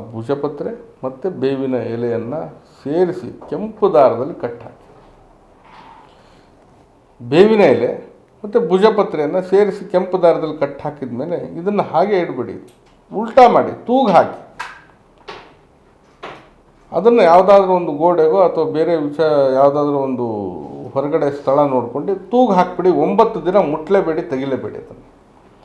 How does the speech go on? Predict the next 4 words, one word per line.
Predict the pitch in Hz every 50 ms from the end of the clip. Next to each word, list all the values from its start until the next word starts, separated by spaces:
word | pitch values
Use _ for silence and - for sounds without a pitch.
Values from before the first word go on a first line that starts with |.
| _ _ - - - - _ _ _ _ _ - -
ಅದಾದ | - 127 143 170 208 214 202 185
ನಂತರ | 165 165 160 190 202 185 165
ಅದನ್ನ | 143 147 143 139 127 123 - -
ತೆಗೆದ್ಬಿಟ್ಟು | 135 143 170 156 143 127 123 - -